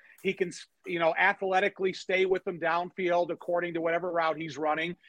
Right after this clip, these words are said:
And then he's got a really good feel for the ball when it's in the air,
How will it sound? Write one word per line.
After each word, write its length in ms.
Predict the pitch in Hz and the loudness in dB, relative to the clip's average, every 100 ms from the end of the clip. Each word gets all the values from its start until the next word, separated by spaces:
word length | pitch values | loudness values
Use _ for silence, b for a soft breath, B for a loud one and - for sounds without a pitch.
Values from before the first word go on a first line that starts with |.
| b - | b -4
And 140 | 185 | 2
then 140 | 202 | 2
he's 220 | 208 202 160 | 2 -2 2
got 200 | 202 190 | 4 4
a 80 | |
really 340 | 180 180 202 190 | 2 2 2 2
good 280 | 160 185 - | 2 0 -4
feel 300 | 196 202 196 | -2 0 0
for 140 | 196 | -2
the 100 | 175 | -2
ball 380 | 160 180 196 180 | 2 4 4 4
when 140 | 165 | 0
it's 180 | 160 - | -6 -6
in 120 | 185 | -8
the 200 | 175 165 | -4 0
air, 280 | 202 185 165 | 4 4 2